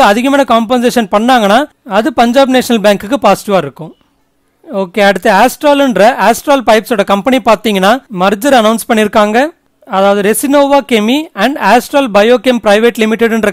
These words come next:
கம்பெனியை வந்து Astral-ஓடவே மெர்ஜ் பண்ண போறதா சொல்லிருக்காங்க. Actually, இந்த Astral கம்பெனிக்கு வந்து Resinova-ல நைன்டி செவன் பாயிண்ட் ஃபோர் ஃபைவ் பர்சன்ட் ஸ்டேக் இருக்கு.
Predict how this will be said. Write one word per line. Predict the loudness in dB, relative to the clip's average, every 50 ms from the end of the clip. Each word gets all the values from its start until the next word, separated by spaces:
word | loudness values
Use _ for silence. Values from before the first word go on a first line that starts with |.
| -2 -2
கம்பெனியை | -2 -2 -2 -2 0 0 0 0
வந்து | 0 0 0 0 0 -2 _ _ _ -10 -4 0 0
Astral-ஓடவே | 0 0 -2 -2 0 0 2 2 0 0 0 0 0 2 2
மெர்ஜ் | 0 0 -2 -2 -2
பண்ண | 0 0 0 -2
போறதா | -2 -2 -2 -2 -2
சொல்லிருக்காங்க. | -2 -4 -4 -4 -4 -6 -8 -10 -10 -12 -16 -16 -20 _ _ _ _ _ _ -10 -6 -4
Actually, | -4 -4 -4 -2 -2 -2
இந்த | 0 2 2 2
Astral | 2 0 0 -2 -2 -2 0 -2
கம்பெனிக்கு | -2 -2 0 -2 -2 -2 -2 -2 -2
வந்து | 0 0 0 0 0
Resinova-ல | 0 -2 -2 0 0 0 2 2 2 2 2 2 0 0 0 -2 _ _ _ -8 -4 -2
நைன்டி | -2 -2 -2 -2 -2 0
செவன் | 0 0 0 0 0 0
பாயிண்ட் | -2 -2 -2 -2
ஃபோர் | -2 -2 -2 -2 -2
ஃபைவ் | -4 -2 -2 -2
பர்சன்ட் | -4 -4 -4 -6 -6 -2
ஸ்டேக் | 0 0 0 0 0
இருக்கு. | -2 -2 -2 -2 -4